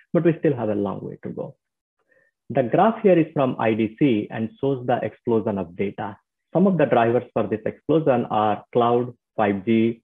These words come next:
a lot of data coming in from the sensors, automotive, I O T,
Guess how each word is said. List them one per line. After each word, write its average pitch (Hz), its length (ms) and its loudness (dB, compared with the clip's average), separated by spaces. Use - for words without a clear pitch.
a - 20 2
lot 139 180 2
of 131 120 0
data 127 240 0
coming 113 260 -2
in 110 140 -6
from 101 180 -10
the 101 220 -4
sensors, 127 440 0
automotive, 113 760 0
I 107 160 0
O 107 100 0
T, 107 400 -4